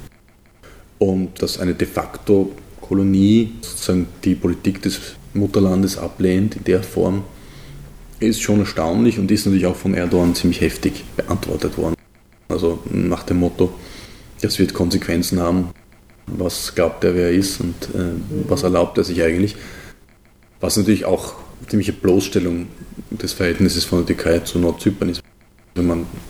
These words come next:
meinen würde, dass die nordzyprische Bevölkerung natürlich Präsidenten, Präsidentin selbst wählen kann. Was de facto auch so ist, aber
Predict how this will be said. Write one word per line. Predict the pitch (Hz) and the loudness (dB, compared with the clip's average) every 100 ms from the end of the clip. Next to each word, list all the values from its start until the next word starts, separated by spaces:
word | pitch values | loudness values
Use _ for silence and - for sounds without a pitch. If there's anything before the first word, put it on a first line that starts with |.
| - | -4
meinen | - 90 90 | 0 2 4
würde, | 90 87 | 2 2
dass | - - | 0 0
die | - - - | -2 -2 0
nordzyprische | 90 - - 92 - 87 - - | 0 2 -4 -4 -4 -4 -6 -14
Bevölkerung | - - 90 - 87 | -6 0 0 2 2
natürlich | 85 85 - - - | 2 0 -6 -12 -4
Präsidenten, | - 87 85 80 - 92 - - | -2 0 0 0 -2 -6 -10 -4
Präsidentin | 87 85 87 80 87 | -2 -2 -4 -4 -2
selbst | 92 87 - | 0 0 -2
wählen | 87 87 | -2 0
kann. | 85 104 - - _ _ - _ _ _ _ _ - | -2 -4 -6 -14 _ _ -20 _ _ _ _ _ -8
Was | - | -4
de | - | -2
facto | - - - | -2 -2 0
auch | 82 | 0
so | - | 2
ist, | 101 - | 2 2
aber | 80 85 | 0 0